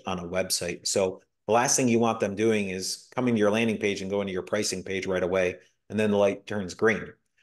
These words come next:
So usually we recommend hiding the menu and hiding your footer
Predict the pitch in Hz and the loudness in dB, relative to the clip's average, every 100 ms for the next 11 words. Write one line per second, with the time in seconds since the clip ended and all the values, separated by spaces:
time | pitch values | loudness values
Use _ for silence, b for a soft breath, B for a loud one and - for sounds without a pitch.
0 | _ - 107 127 165 127 113 110 110 - | _ 2 4 6 6 6 4 4 2 2
1 | 107 98 - 113 143 165 113 95 92 92 | -2 -4 -2 2 2 2 0 -2 -4 -6
2 | 92 87 87 71 - - 123 143 123 95 | -8 -6 -8 -8 -8 -2 0 2 2 2
3 | 90 - 92 87 92 - | -2 -2 -2 -2 -6 -10